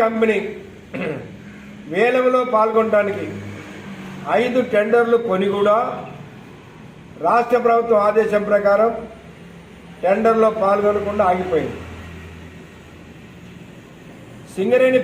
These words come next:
పాల్గొనలేదు కాబట్టి ఎల్లందులో ఉన్నటువంటి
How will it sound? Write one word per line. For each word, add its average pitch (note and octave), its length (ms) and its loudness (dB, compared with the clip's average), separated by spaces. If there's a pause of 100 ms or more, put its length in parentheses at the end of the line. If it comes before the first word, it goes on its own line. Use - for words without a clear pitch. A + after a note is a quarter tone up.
పాల్గొనలేదు A3 540 4 (100)
కాబట్టి F#3 380 0 (2000)
ఎల్లందులో B3 460 4 (100)
ఉన్నటువంటి A3+ 580 2